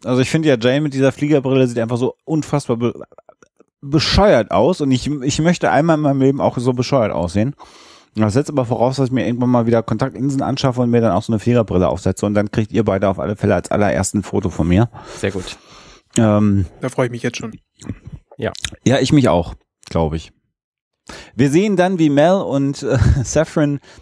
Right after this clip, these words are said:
Speaker 1: mit diesen großen Blumensträußen, ähm,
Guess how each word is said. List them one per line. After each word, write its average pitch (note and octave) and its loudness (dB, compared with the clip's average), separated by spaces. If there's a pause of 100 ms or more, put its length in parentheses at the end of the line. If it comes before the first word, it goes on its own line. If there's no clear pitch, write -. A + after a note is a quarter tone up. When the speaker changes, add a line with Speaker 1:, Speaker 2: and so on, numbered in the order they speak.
(120)
Speaker 1:
mit B2 0
diesen B2 0
großen B2 0
Blumensträußen, C#3 -2 (520)
ähm, A2+ 0